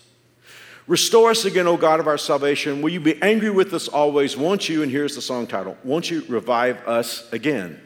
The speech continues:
so your people can rejoice in you?" What is revival?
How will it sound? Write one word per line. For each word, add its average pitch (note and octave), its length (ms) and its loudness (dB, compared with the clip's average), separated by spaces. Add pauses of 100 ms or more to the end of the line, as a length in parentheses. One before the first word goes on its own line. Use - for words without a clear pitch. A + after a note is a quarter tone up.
(1700)
so - 160 -8
your A#2+ 180 -6
people B2+ 320 -10
can G#2+ 180 -10
rejoice F#2+ 440 -12
in D#2+ 100 -18
you?" C2+ 120 -20 (2000)
What C#3 140 -2
is A2 180 -2
revival? D#2 420 -12